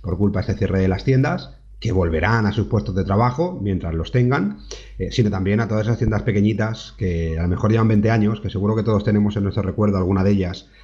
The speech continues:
en la que hemos pasado ciertos ratos, eh, que ya he dicho algunas mientras hablaba, pero que seguramente hay muchas y cada uno en su barrio ha tenido una o dos, o incluso hace mucho tiempo tenía cuatro o cinco y ahora solo queda uno o dos,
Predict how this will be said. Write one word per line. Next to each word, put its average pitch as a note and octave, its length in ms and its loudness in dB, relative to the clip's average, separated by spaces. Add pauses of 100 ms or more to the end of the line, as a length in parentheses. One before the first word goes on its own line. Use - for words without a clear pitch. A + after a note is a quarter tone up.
(120)
en F#2 120 0
la F2+ 100 0
que F#2 80 0
hemos G2 120 4
pasado F#2 480 0
ciertos F2+ 340 0
ratos, F#2 520 -2 (100)
eh, G2 120 -4
que F#2+ 100 -2
ya F2 80 0
he F2+ 40 2
dicho F2+ 180 0
algunas F2+ 500 2 (240)
mientras F2+ 320 0
hablaba, G2 340 2
pero E2+ 160 -4
que E2 80 -4
seguramente F#2 480 0
hay F2+ 80 2
muchas A2+ 400 2
y F#2+ 60 -4
cada F#2+ 160 -2
uno G2 120 2
en F#2 60 0
su F#2+ 140 -2
barrio G2 260 2
ha F2 40 0
tenido F2+ 280 0
una A2 400 2 (220)
o E2 100 -6
dos, A2+ 380 0
o F#2+ 40 -6
incluso F2+ 440 -8
hace G2+ 160 -6
mucho F#2+ 300 -4
tiempo F#2+ 280 0
tenía F2+ 260 0
cuatro F2 400 -2
o - 20 -4
cinco G#2 360 0
y F#2 60 2
ahora F#2 120 0
solo F#2+ 200 0
queda F2 220 0
uno F#2+ 180 4
o G2 40 4
dos, G#2+ 240 0